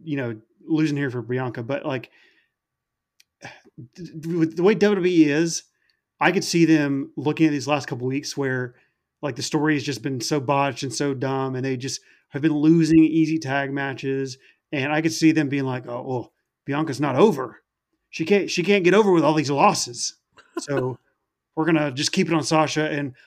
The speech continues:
Speaker 1: I'm right there with Micah. I could see them dragging this out. So the right move, and the one I,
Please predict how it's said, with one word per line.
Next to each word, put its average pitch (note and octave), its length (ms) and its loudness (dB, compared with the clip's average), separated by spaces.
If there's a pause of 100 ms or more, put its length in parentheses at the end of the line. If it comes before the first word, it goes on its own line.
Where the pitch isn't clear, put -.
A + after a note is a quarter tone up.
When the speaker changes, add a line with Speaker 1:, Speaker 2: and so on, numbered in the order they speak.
Speaker 1:
I'm E3 100 2
right F#3+ 80 4
there E3+ 100 4
with D#3+ 100 4
Micah. C#3 340 -2
I D3 120 -4
could A#2+ 100 -8
see D3+ 120 -2
them C#3 120 -4
dragging B2+ 300 -4
this A#2 160 -10
out. B2 240 -10
So B2 460 -4 (540)
the C3+ 80 -10
right G3 220 6
move, F3 480 6 (100)
and D3 140 -2
the C#3 60 -2
one D3 160 -2
I, C3+ 120 -4